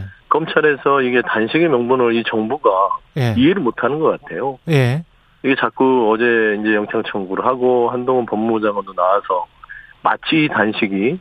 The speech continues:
Speaker 2: 예.
Speaker 1: 무슨 수사를 피하기 위한 단식이다라고 규정을 하는 걸 보면서
Speaker 2: 예.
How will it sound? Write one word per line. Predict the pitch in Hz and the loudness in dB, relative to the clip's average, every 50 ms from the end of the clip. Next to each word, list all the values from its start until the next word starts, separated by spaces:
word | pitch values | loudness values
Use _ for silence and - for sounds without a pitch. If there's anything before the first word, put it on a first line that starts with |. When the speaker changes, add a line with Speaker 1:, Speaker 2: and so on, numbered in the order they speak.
| - 175 | -4 -2
Speaker 2:
예. | 143 127 120 135 135 131 | 0 0 0 -2 -4 -6
Speaker 1:
무슨 | - 107 104 123 120 117 117 104 - | -8 -4 0 0 2 2 0 -2 -2
수사를 | - - - - - 254 - - | -6 -4 -4 -4 -4 -4 -6 0
피하기 | - 175 165 147 135 131 | 0 0 2 2 -2 -2
위한 | 123 117 113 107 | 0 0 0 0
단식이다라고 | 98 - 98 95 98 - - 110 104 101 104 101 98 101 95 90 | -2 -4 -6 -6 -6 -4 -2 -2 2 2 2 2 2 0 0 -2
규정을 | - - 107 101 113 107 101 | -2 -4 -2 0 0 0 0
하는 | 104 113 127 127 | 0 0 0 0
걸 | 110 107 90 | 0 0 -2
보면서 | - - 90 95 104 107 104 - - 87 185 147 143 139 | -2 -8 -6 -4 -4 -4 -4 -6 -6 -6 -6 -6 -4 0
Speaker 2:
예. | 135 135 127 123 113 | 2 2 2 2 0